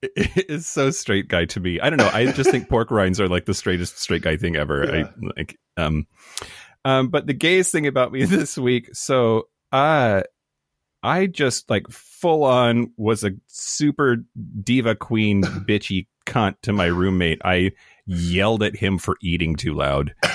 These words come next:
Speaker 1: and, like, I, I, and then, <laughs> and then I was like, "I'm so sorry. I'm being a bitch." And then I just went to bed, like, em-,
Speaker 2: <laughs>
Speaker 1: embarrassed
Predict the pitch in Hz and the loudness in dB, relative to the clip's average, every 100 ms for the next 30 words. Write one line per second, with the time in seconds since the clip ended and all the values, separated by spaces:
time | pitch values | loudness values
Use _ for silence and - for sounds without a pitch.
0 | - - 98 92 90 _ _ _ - 95 | -6 -4 0 0 -2 _ _ _ -2 -2
1 | - _ _ _ _ _ - 82 - - | -4 _ _ _ _ _ -8 -8 -8 -2
2 | 123 156 - 123 135 113 - 123 104 120 | 0 0 0 0 2 2 0 0 2 2
3 | 139 139 127 120 131 135 151 135 123 107 | 4 4 2 2 0 0 0 0 2 4
4 | 113 107 92 123 110 92 98 98 - 104 | 2 0 0 0 0 0 0 0 -2 0
5 | 101 98 98 113 107 - 92 87 78 - | 2 2 0 0 -4 -2 -2 0 -2 -10
6 | - - 98 98 - 101 98 120 95 92 | -6 -2 0 0 2 2 0 0 2 4
7 | 90 - - | 6 4 2